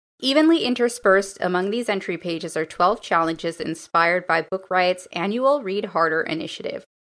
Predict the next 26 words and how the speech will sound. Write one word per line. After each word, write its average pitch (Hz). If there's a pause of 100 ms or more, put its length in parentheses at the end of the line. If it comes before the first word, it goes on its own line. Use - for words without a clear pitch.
(140)
which 214
began 208
in 196
twenty 208
fifteen 185
to 175
encourage 165
readers 170
to -
pick 165
up 165
passed-over 247
books, 160 (260)
try 311
out 226
new 175
genres, 160
and 180
choose 196
titles 165
from 180
a 175
wider 170
range 160
of 160
voices 156